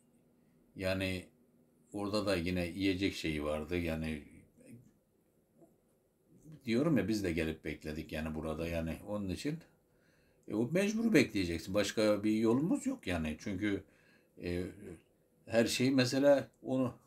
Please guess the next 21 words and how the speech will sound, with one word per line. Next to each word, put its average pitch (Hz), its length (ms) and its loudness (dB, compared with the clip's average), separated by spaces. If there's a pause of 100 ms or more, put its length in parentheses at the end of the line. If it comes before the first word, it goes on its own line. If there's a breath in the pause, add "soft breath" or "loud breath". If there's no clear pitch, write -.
(120)
on 135 260 -2
beş 156 180 2
günde 107 260 -2
mi 80 220 -4
ne, 120 160 0
öyle 113 280 4
bir 113 40 0
şeyde 127 460 2
bir 85 380 2
veriyorlar 80 460 0
galiba. 87 420 -2 (960 soft breath)
Yani 85 320 -4 (380)
konserve 117 580 2
türü, 90 300 -8
bilmiyorum, 101 460 -2
bir 123 60 -6
şeyler 117 360 2
veriyorlar 95 420 4
yani. 71 340 -8
Şu 95 220 -4
anda 90 400 0